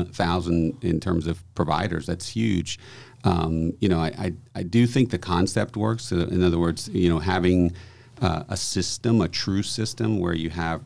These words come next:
providers under one, uh, one roof, you may have the payers under that same roof, and you're better able to manage and control, uh, costs. But, um, but I, I don't know if it's gonna be a,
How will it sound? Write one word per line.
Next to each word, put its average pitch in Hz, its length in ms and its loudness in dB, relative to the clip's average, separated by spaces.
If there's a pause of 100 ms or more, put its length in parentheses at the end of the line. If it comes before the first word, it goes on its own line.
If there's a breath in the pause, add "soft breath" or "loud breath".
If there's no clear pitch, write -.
(100)
providers 80 520 -2
under 82 220 -2
one, 80 260 -4
uh, 85 80 -2 (120)
one 85 240 -2
roof, 85 440 -2
you 82 140 -6
may 78 160 -4
have 78 180 -8
the 76 60 -10
payers 85 480 -2
under 82 240 -2
that 82 200 -4
same 85 280 -2
roof, 92 340 -2 (380 loud breath)
and 87 340 2
you're 85 160 -2
better 80 380 -2
able 82 340 -4
to 104 140 -6
manage 90 400 -2
and 95 100 -4
control, 110 540 -2 (500 soft breath)
uh, 113 260 2
costs. 120 380 -2
But, 85 400 -6
um, 73 500 -2 (300)
but 87 120 0
I, 101 160 2
I 117 100 2
don't 143 180 4
know 101 200 4
if 104 100 -2
it's 92 160 -2
gonna 90 180 2
be 85 280 2
a, 80 200 0